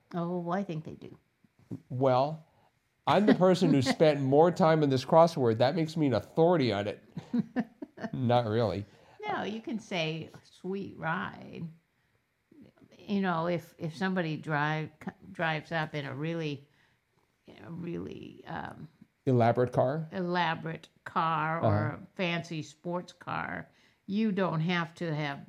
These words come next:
Speaker 1: driven it to know that it's a sweet ride, right? It,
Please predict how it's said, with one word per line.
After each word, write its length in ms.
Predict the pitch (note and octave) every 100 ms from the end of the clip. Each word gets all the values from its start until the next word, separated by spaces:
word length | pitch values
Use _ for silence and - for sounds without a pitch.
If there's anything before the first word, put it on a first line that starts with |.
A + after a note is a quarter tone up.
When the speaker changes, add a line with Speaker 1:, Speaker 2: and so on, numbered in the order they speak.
| -
Speaker 1:
driven 560 | - E3 F3 G#3 F3+ C3
it 220 | C3+ -
to 120 | - D#3
know 480 | D#3+ E3 - - -
that 180 | C#3+
it's 200 | A2+ B2
a 80 | -
sweet 480 | B2+ - E3 E3+ -
ride, 640 | C#3+ E3 - - - - - _ _ _ _ _ _ -
right? 300 | - D3 - _ - -
It, 140 | D#3+